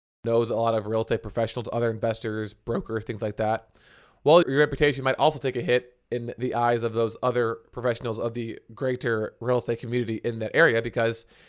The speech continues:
you're gonna be known as a person who can't close on deals. Even if it happened just one time, the word gets around. Additionally, your reputation is going to take a hit from the listing broker as well for very similar reasons. This could potentially be even worse because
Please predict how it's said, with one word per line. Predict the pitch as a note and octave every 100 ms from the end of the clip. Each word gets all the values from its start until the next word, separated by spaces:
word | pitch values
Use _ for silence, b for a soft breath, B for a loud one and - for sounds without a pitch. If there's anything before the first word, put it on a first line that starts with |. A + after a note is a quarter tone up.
| b b -
you're |
gonna | C3+
be | C3
known | B2 B2+ C3
as | B2 A2+
a |
person | - B2 A#2+ B2 A#2+ A2+
who | B2+ A#2+
can't | G#2+ - A#2+
close | C#3 B2 A2+
on | A2
deals. | A#2 A#2 - - b b b -
Even | D3 D#3
if |
it | D#3+
happened | D#3+ C#3+
just | C3 A#2
one | A#2+ C3
time, | C#3 B2+ C#2+ B2
the | A2
word | A2+ C3+
gets | B2 B2
around. | A2+ A#2 - _ _ _ _ _ _ _ _ _ _ _ _ -
Additionally, | C#3 F3+ D#3+ C3+ C3+ F3 - _ _ _
your | B2 C3+ C3 C3
reputation | C3+ C3 C#3+ C3 B2+
is | A#2+
going | B2 B2+
to | B2
take | A#2+ B2+ - _
a | C3
hit | D#3 C3 B2+ -
from | C3 B2 B2 -
the | A2+ B2
listing | C#3+ D#3+ C3
broker | A2 G#2 G#2+
as | - A2
well | G#2 B2+ C#2 - _
for | - D#3 C#3+ A#2+ - -
very | C3 B2+
similar | A#2 A#2+ A2+
reasons. | A2 G#2+ G#2 G2+ - b b -
This | D3
could | - D3+
potentially | C3+ - F3 D#3
be | C#3+
even | B2 A2+
worse | G#2 C3+ B2+ -
because | A#2+ B2 G#2+ G2+